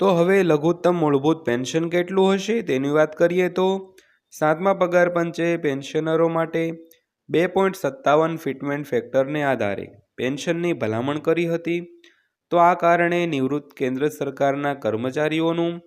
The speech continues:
લઘુત્તમ મૂળભૂત પેન્શન દર મહિને રૂપિયા નવ હજાર છે, જ્યારે મહત્તમ પેન્શન દર મહિને એક લાખ ને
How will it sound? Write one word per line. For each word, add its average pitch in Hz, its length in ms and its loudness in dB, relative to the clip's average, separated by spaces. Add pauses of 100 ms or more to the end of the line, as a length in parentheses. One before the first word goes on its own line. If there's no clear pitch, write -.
(520)
લઘુત્તમ 165 560 2
મૂળભૂત 147 540 0
પેન્શન 160 480 -4 (100)
દર 131 220 4
મહિને 143 440 -4
રૂપિયા 135 420 -4
નવ 113 260 -2
હજાર 139 280 0
છે, 165 200 -4 (840)
જ્યારે 151 280 4
મહત્તમ 160 600 0
પેન્શન 147 540 -2
દર 117 220 2
મહિને 123 420 -4 (160)
એક 151 220 -2
લાખ 151 260 0
ને 160 140 -4